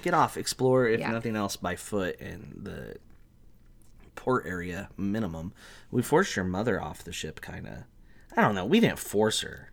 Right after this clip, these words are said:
Speaker 1: She got off the ship.
Speaker 2: No, she wanted to get off.
Speaker 1: She wanted,
Speaker 2: Yeah,
Speaker 1: she'd never
Speaker 2: and
Speaker 1: been to the Bahamas.
Speaker 2: Nope, and she bought some Christmas ornaments and things,
Speaker 1: Uh-huh.
Speaker 2: so,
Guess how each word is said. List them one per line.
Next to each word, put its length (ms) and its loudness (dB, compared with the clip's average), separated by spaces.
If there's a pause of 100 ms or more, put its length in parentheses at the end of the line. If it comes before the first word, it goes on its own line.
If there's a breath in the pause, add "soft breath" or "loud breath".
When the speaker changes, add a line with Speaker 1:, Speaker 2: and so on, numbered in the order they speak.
(120)
Speaker 1:
She 240 -4
got 160 -4
off 260 -14
the 80 -16
ship. 300 -14
Speaker 2:
No, 140 2
she 160 -8
wanted 240 -2
to 80 -4
get 120 -8
off. 200 -10
Speaker 1:
She 80 2
wanted, 220 6
Speaker 2:
Yeah, 60 4
Speaker 1:
she'd 80 6
never 160 6
Speaker 2:
and 60 2
Speaker 1:
been 140 6
to 40 4
the 60 2
Bahamas. 340 4
Speaker 2:
Nope, 200 -2
and 100 -2
she 100 -8
bought 200 -4
some 120 -12
Christmas 320 -2
ornaments 400 0
and 120 -2
things, 220 -2
Speaker 1:
Uh-huh. 200 2
Speaker 2:
so, 220 -8